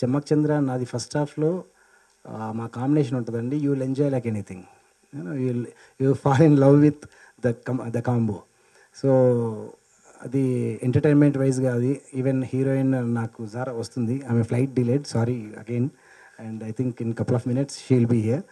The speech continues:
So, uh, again, uh, కొంచెం రొమాంటిక్ సైడ్ కానివ్వండి, కామెడీ సైడ్ కానివ్వండి, ట్విస్ట్లు సెకండ్ హాఫ్లో you, I think, uh, mind blowing twists ఉంటాయి. So, ఇవన్నీ, uh, అన్ని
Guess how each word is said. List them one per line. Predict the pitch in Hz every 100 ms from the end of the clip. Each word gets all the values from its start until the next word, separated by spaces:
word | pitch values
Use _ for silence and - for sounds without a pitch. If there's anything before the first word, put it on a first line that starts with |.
| - - _ 151
So, | 156 151 147
uh, | 127 104 _ _ _ _ _ - 117 117 113
again, | 139 156 139
uh, | 123 113
కొంచెం | 117 120 120
రొమాంటిక్ | 123 135 131 -
సైడ్ | 123 117
కానివ్వండి, | 113 113 110 113
కామెడీ | - 113 117 113
సైడ్ | 110 107 107
కానివ్వండి, | 104 101 104 127
ట్విస్ట్లు | - 156 - 185 135 - _ -
సెకండ్ | - 131 170 165
హాఫ్లో | 151 147 160 165 156
you, | 135 139 127 - - - -
I |
think, | 127 180 175
uh, | - 131 120 113 107 - 117
mind | 147 165
blowing | 151 160 147 -
twists | - 135 -
ఉంటాయి. | 110 110 127 - _ _ _ _
So, | 214
ఇవన్నీ, | 156 175 226 214 233 202
uh, | 131
అన్ని | 131 127 131 151 208 226 220 170